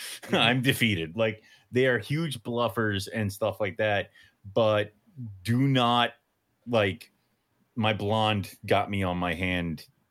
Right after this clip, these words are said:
Speaker 1: uh, a couple days ago, and that was just because I got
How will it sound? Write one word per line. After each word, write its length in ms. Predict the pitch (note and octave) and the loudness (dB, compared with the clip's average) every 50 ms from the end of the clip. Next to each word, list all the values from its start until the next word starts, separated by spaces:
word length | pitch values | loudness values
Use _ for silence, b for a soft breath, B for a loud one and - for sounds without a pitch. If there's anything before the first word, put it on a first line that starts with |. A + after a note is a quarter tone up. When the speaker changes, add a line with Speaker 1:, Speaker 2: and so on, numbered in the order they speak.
| _ _ _ - | _ _ _ 0
Speaker 1:
uh, 340 | G2 F#2 F2+ F2 F2 F2 F2 | 2 4 4 4 4 2 0
a 40 | E2+ | -2
couple 260 | - - G2+ F2+ F#2+ | 0 0 0 0 2
days 240 | F2 F#2+ G2 G2 - | 2 2 2 0 0
ago, 320 | - D#2+ D#2 - - - - b b b b b b b b b b _ _ _ | -4 -6 -6 -8 -10 -14 -20 b b b b b b b b b b _ _ _
and 680 | F#2+ F2+ F2+ F2 F2 F2 F2 F2 F2 F2 E2 D#2 - - - _ _ _ _ _ | 0 0 2 2 2 0 0 -2 -4 -4 -6 -8 -10 -16 -20 _ _ _ _ _
that 200 | G2 G2+ G2+ G#2 | -4 -2 0 0
was 100 | G#2+ G2 | 0 -2
just 180 | - G2 F2+ - | -4 -6 -6 -8
because 680 | - A2+ - A#2 G2 F#2+ F#2 F2+ F2 D#2+ D#2 - - - - _ | -10 -6 -2 0 0 2 2 0 -2 -6 -8 -12 -14 -16 -10 _
I 460 | - F#2 F2+ F2 F2+ F2+ E2+ D#2+ D#2+ - _ F#2+ F#2 - | -2 0 0 0 0 -2 -4 -6 -12 -18 _ -20 -6 -2
got 380 | G#2 F#2 F2+ F2+ F2 E2 - | 0 0 2 0 0 -2 -4